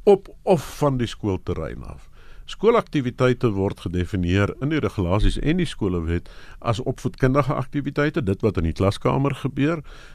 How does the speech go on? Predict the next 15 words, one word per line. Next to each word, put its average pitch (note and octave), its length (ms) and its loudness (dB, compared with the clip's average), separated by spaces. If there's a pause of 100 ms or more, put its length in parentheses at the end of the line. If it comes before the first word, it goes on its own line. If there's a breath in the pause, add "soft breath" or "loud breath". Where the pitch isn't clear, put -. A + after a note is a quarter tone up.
sportaktiwiteite, G2+ 1400 -2
kulturele G#2 600 0
aktiwiteite F#2 1000 -2
en B2 260 2
sosiale G2 680 4
aktiwiteite. E2 840 -6
Sosiale D#3 520 4
aktiwiteite C3+ 720 0
van A#2 140 -4
die G#2 100 -2
skool B2 300 -2
sal F#2+ 240 -2
wees G2+ 220 2
jou F2+ 120 0
matriekafskeidfunksie A#2 1300 0